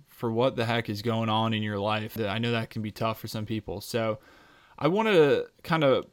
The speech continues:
for the, uh, little bit remainder we have here, I wanna see if there had been anything, uh, especially challenging for you through these ch-, uh, transitions that you had. I'm sure there's plenty,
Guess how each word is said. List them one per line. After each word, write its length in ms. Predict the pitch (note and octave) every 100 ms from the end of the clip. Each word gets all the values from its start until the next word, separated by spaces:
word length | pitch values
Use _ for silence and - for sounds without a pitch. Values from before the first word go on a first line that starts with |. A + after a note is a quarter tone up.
| _
for 380 | - - C#3 C3
the, 220 | C3 B2+
uh, 240 | B2 A#2+ F#2+ - -
little 260 | C3 D3+
bit 180 | D3+ A#2+
remainder 480 | A2+ B2+ B2+ C3 A#2+
we 120 | A#2
have 260 | B2 A#2+ A2+
here, 340 | A#2+ B2 A#2+
I 60 | A#2
wanna 260 | C#3 C#3+
see 320 | B2 - C3+ B2
if 160 | -
there 160 | D3 D3
had 340 | C3+ F3 D3+
been 260 | A#2+ C3 B2 -
anything, 840 | C#3 E3 D#3+ - C#3 C3 B2+ B2 G2+ _ _ _ _
uh, 240 | A#2+ A#2 F2+
especially 680 | - - F3 F3 - C3+
challenging 720 | A#2 - B2 B2+ B2 A#2 A2+ A2
for 160 | -
you 260 | A#2 A2+ A2+
through 300 | - - B2
these 160 | A#2+
ch-, 180 | - - -
uh, 360 | B2+ G#2+ G#2 G2+ -
transitions 680 | - B2 A#2 A#2 - A2+ A2
that 260 | A2 A2
you 120 | A2+
had. 360 | A2 A2 A2 A2+ - - -
I'm 140 | B2
sure 360 | A2+ - D3 C#3+
there's 220 | C3 A#2
plenty, 540 | - A2+ A2 A2+ A2